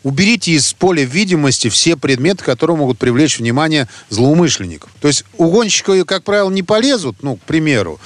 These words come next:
а злоумышленник просто увидит какой-нибудь футлярчик дурацкий, разобьют стекло и вытащат этот футлярчик, а там ничего нет.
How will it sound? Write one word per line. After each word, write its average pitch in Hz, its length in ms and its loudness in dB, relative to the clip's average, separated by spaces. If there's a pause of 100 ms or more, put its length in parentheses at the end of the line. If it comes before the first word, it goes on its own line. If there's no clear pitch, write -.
(180)
а 139 140 0
злоумышленник 208 420 2
просто 165 260 0
увидит 196 280 0
какой-нибудь 147 240 0
футлярчик 160 560 -2
дурацкий, 117 600 -2 (300)
разобьют 180 460 0
стекло 226 340 2
и 196 40 4
вытащат 175 340 -2
этот 143 100 -6
футлярчик, 185 520 -2
а 123 40 0
там 160 200 -2
ничего 156 260 0
нет. 135 260 0